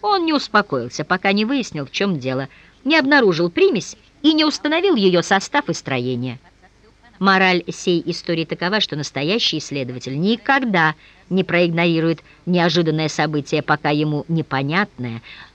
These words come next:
но постарается разобраться во всем.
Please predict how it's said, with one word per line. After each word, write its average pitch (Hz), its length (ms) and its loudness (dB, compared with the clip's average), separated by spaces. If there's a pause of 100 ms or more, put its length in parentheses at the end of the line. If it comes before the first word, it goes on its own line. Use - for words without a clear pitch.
(420)
но 165 460 2 (240)
постарается 147 560 -2
разобраться 226 540 -2
во 123 100 -6
всем. 117 320 -10